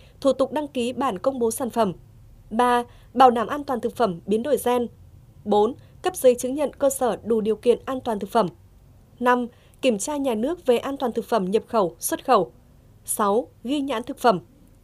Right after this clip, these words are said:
Bảy, quảng cáo thực phẩm. Tám, điều kiện bảo đảm an toàn thực phẩm trong sản xuất thực phẩm,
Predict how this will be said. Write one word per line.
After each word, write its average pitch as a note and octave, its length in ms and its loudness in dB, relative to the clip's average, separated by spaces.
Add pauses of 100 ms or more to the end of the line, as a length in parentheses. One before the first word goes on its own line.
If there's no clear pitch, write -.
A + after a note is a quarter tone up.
Bảy, G#3+ 320 4 (240)
quảng A3+ 160 4
cáo G3+ 180 -4
thực C4 140 -6
phẩm. G#3 240 2 (580)
Tám, A3 280 -2 (300)
điều C4+ 160 4
kiện C4 280 2
bảo A#3 120 0
đảm G#3 200 -2
an C#4+ 180 -6
toàn B3 180 -4
thực A3 160 -6
phẩm F#3 240 0
trong C4+ 300 -4
sản G3+ 280 -4
xuất - 180 -10
thực A#3+ 160 -2
phẩm, G#3+ 180 0